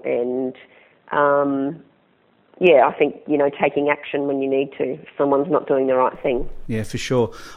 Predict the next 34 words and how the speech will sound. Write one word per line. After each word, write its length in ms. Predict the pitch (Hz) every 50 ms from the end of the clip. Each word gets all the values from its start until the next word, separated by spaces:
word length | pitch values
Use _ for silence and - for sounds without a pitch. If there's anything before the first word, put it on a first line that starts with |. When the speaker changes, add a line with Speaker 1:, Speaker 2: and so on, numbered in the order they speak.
| - -
Speaker 2:
One 160 | 135 139 151
of 60 | 147
the 60 | 139
reasons 340 | 131 131 135 123 135 135 123
I 40 | 127
wanted 260 | 117 117 123 117 98
to 60 | 92 104
speak 320 | - - - 135 160 -
to 120 | - - 131
you 80 | 113
today 420 | 101 - - - 110 120 120 123 123
is 140 | 120 110 -
because 640 | - 131 117 - - - 127 120 120 110 - - -
you're 260 | - 131 117 135 143
going 140 | 143 156 135
to 60 | 120 107
be 120 | 101 113
speaking 500 | - - - - 127 139 139 - 131 120
at 160 | 117 113 -
the 80 | - 117
Phenomenal 640 | - - - 131 120 123 131 131 127 127 120 110
Women 440 | 110 123 156 180 170 151 143 139 - -
event 400 | 123 107 107 123 156 220 123 -
coming 300 | - - 123 117 117 120
up, 260 | 135 - - - - -
all 180 | - 131 131 131
about 300 | 123 127 123 117 - -
women 220 | 127 127 135 135 123
in 120 | 117 107
real 160 | 107 120 139
estate. 360 | 143 - - - 180 247 - - - - - - - - - - - -
Uh, 240 | 123 120 120 120 -
there's 200 | - 127 104 120
a, 100 | 123